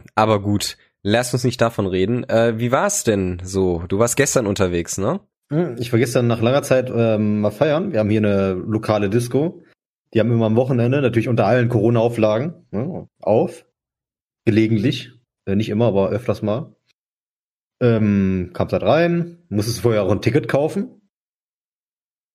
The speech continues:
Speaker 2: Gab halt natürlich eine begrenzte Einlasszahl. Es war auch nicht voll, hat man gesehen, aber es waren, ein paar Leute waren da.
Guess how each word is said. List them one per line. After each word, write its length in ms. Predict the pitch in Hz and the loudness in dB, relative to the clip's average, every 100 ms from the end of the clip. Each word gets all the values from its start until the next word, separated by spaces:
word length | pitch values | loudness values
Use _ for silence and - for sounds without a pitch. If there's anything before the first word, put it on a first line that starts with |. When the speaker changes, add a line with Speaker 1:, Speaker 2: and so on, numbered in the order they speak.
| _ - | _ -4
Speaker 2:
Gab 160 | 117 | -2
halt 200 | 107 101 | 0 0
natürlich 240 | 107 98 110 | 0 -2 -2
eine 100 | 104 | 0
begrenzte 1000 | 98 104 107 104 98 95 92 92 87 82 _ | 2 0 0 0 2 2 2 0 -2 -8 _
Einlasszahl. 680 | - 110 98 - 98 117 170 - - - _ _ _ _ _ | -2 0 0 0 0 0 -4 -14 -16 -20 _ _ _ _ _
Es 100 | - | -4
war 80 | 117 | -2
auch 80 | 147 | 0
nicht 120 | 147 | -2
voll, 460 | 120 107 127 196 - _ _ | 0 0 0 -4 -10 _ _
hat 140 | - 104 | -4 -2
man 280 | 104 104 98 | -2 -4 -2
gesehen, 500 | 95 101 135 120 - | 0 0 0 -6 -4
aber 140 | 107 113 | 0 0
es 200 | - - | -2 -2
waren, 180 | 147 | -2
ein 260 | - 180 - | -2 -14 -6
paar 180 | - 165 | -2 2
Leute 260 | 123 110 98 | 2 2 0
waren 180 | 98 | 0
da. 320 | 95 110 - | 0 -2 -4